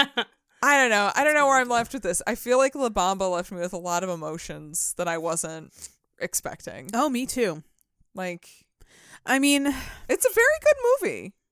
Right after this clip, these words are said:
Speaker 2: it's an amazing movie. It
Speaker 1: Except,
Speaker 2: still
Speaker 1: like,
Speaker 2: holds
Speaker 1: I
Speaker 2: up.
Speaker 1: hate the fucking, like, intersected plane parts,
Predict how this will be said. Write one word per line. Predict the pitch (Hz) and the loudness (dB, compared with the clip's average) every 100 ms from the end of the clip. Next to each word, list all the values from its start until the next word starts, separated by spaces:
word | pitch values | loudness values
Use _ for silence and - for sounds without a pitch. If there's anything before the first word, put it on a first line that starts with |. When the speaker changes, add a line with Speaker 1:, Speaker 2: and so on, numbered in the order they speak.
| _ - | _ -4
Speaker 2:
it's | 294 339 | 0 0
an | 320 | 0
amazing | 294 285 254 220 | -2 -2 -2 -2
movie. | 175 175 | -2 0
It | 254 | 0
Speaker 1:
Except, | - - 370 | 2 4 6
Speaker 2:
still | 269 | 6
Speaker 1:
like, | 285 | 8
Speaker 2:
holds | 294 233 | 4 2
Speaker 1:
I | - 330 | 4 4
Speaker 2:
up. | 370 | 2
Speaker 1:
hate | - 269 294 320 | 2 2 2 -2
the | 320 | -2
fucking, | - - 302 - 269 247 | 0 0 -2 -2 -4 -2
like, | 220 214 - | -4 -4 -6
intersected | 220 226 - 226 226 226 208 | -4 -2 0 -2 -2 -6 -8
plane | - 175 190 208 | -8 -8 -8 -6
parts, | - 220 226 - | -4 -2 -4 -6